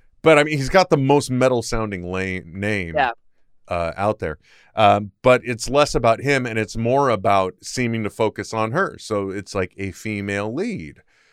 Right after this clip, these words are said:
Speaker 1: And
Speaker 2: How dare
Speaker 1: suddenly
Speaker 2: they.
Speaker 1: there's a narrative movement against it. It's like
Speaker 2: How dare they? Well, hey, you know, you know, good, good, good for social media accounts that have been <laughs> bombarded with
Speaker 1: Oh, Finn,
Speaker 2: others.
Speaker 1: Finn Wolfhard.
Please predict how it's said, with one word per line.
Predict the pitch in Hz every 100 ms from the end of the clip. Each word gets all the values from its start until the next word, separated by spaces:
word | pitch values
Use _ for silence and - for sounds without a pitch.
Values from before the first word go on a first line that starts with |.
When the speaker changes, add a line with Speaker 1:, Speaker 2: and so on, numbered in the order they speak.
| _ _ _ _
Speaker 1:
And | - 101
Speaker 2:
How |
dare |
Speaker 1:
suddenly | 98 110 101 135 120
Speaker 2:
they. |
Speaker 1:
there's | 110 110 107
a | 107
narrative | 104 110 117 117
movement | 110 131 185 170 131 95
against | 85 80 - -
it. | -
It's | -
like | -
Speaker 2:
How | 143 147 143 _ _ _ _
dare | 120 110 -
they? | - _ _
Well, | 180 247 262
hey, | 240 233
you | 151
know, | 165 214 185
you | 180
know, | 196 _ _ 175
good, | 175 120
good, | 190 - _
good | 180 -
for | 185
social | 185 175 -
media | 175 156 147
accounts | 135 143 143 -
that | 143 120
have | 135 -
been | 147 156 156 - -
<laughs> | 226 - - _ 147
bombarded | 165 180 170 165 180 185 160
with | 175 175 147
Speaker 1:
Oh, | 147 131 - _ _ _ _
Finn, | - - 185
Speaker 2:
others. | 180 175 - _ _ _
Speaker 1:
Finn | - - - 131 131 120
Wolfhard. | 92 101 95 80 - 80 67 65 67 -